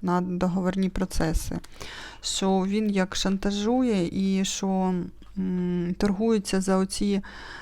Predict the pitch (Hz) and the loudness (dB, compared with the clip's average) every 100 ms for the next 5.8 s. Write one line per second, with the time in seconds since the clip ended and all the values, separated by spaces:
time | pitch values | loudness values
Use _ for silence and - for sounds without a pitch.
0 | - - 180 175 170 170 170 - - - | -4 2 4 6 4 2 -4 -10 -12 2
1 | 190 190 - 277 254 185 180 175 - 214 | 4 4 4 4 6 4 2 0 0 0
2 | 208 214 208 214 185 170 165 160 185 180 | 2 -2 0 2 2 2 0 -2 -4 -8
3 | - - - - - - - - 202 196 | -18 -20 -20 -20 -18 -18 -14 -2 2 4
4 | 208 208 220 208 196 190 190 180 180 - | 4 4 2 0 2 2 4 2 2 2
5 | 185 180 175 175 170 170 165 | 2 2 0 -2 -2 0 0